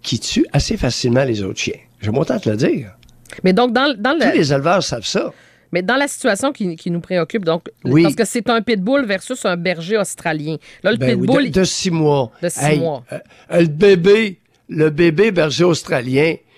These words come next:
Speaker 1: c'est sûr qu'il est en train de se faire manger. C'est évident.
Speaker 2: Parce que là, on dit que le pitbull sera euthanasié à la demande de son maître.
Speaker 1: Ouais.
Speaker 2: Et le berger australien, on doit y va, on, on va l'évaluer. On va prendre une décision
Speaker 1: Bon.
Speaker 2: quant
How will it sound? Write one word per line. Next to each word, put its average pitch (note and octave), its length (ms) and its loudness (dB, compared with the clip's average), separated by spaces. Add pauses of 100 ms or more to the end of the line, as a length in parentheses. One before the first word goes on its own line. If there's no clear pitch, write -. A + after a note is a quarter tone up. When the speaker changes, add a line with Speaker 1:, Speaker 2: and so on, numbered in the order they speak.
(160)
Speaker 1:
c'est G#3 280 2
sûr D4 340 0
qu'il F#3 140 0
est E3 120 -2
en D3+ 140 0
train E3+ 180 0
de D#3 80 0
se - 80 -6
faire - 160 -2
manger. D3 560 0 (160)
C'est - 200 -8
évident. F3+ 360 0 (580)
Speaker 2:
Parce F#3 140 -6
que G#3+ 80 -4
là, A#3 100 2
on C#4+ 80 2
dit A#3+ 100 -8
que C#4+ 80 -2
le G#3+ 60 -2
pitbull G#3+ 300 -4
sera A3+ 220 -4
euthanasié G3+ 600 -4
à A3 120 -4
la A3 100 -2
demande A3 300 -4
de F#3+ 80 -2
son F3+ 260 -2
maître. F3 460 -6 (200)
Speaker 1:
Ouais. D#3+ 120 2
Speaker 2:
Et F#3 40 0
le F#3+ 100 2
berger A3 360 -2
australien, A#3+ 520 -4 (100)
on G3+ 100 0
doit A3+ 200 0
y A3+ 60 -2
va, G3+ 140 -4
on, F#3 200 -4
on G3 100 2
va A3 100 2
l'évaluer. A3 400 0
On D#3+ 120 0
va F#3+ 120 -4
prendre A3+ 240 -2
une A3 120 0
décision G#3 440 -4
Speaker 1:
Bon. - 100 -10 (460)
Speaker 2:
quant A3+ 140 -2